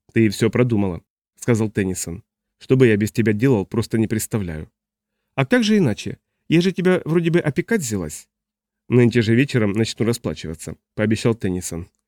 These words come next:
«Обед в доме людей. Свечи, белоснежная скатерть, фарфор, серебро, хрусталь,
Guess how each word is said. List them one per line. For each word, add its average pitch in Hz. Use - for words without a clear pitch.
«Обед 131
в 123
доме 120
людей. 87
Свечи, 123
белоснежная 110
скатерть, 117
фарфор, 117
серебро, 107
хрусталь, 117